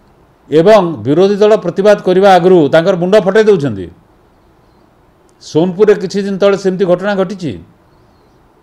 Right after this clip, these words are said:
ଜଣେ ମନ୍ତ୍ରୀ ଗୁଣ୍ଡା ଯାଇକି ଧରିଥିଲେ, ଗୁଣ୍ଡା ଧରିକରି ଯାଇଥିଲେ। ବୋଧହୁଏ ଯାହାଙ୍କୁ ସୁଯୋଗ ଦେଇନାହାନ୍ତି ପ୍ରତିବାଦ କରିବା ପାଇଁ, ତାଙ୍କର ମୁଣ୍ଡ ଫଟେଇ ଦେଲେ। ଜଣଙ୍କର ଛଅଟା ଷ୍ଟିଚ୍ ପଡ଼ିଛି।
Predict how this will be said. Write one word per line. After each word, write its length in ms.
ଜଣେ 240
ମନ୍ତ୍ରୀ 360
ଗୁଣ୍ଡା 300
ଯାଇକି 260
ଧରିଥିଲେ, 440
ଗୁଣ୍ଡା 280
ଧରିକରି 360
ଯାଇଥିଲେ। 380
ବୋଧହୁଏ 340
ଯାହାଙ୍କୁ 280
ସୁଯୋଗ 360
ଦେଇନାହାନ୍ତି 440
ପ୍ରତିବାଦ 400
କରିବା 260
ପାଇଁ, 140
ତାଙ୍କର 240
ମୁଣ୍ଡ 240
ଫଟେଇ 260
ଦେଲେ। 200
ଜଣଙ୍କର 420
ଛଅଟା 260
ଷ୍ଟିଚ୍ 300
ପଡ଼ିଛି। 320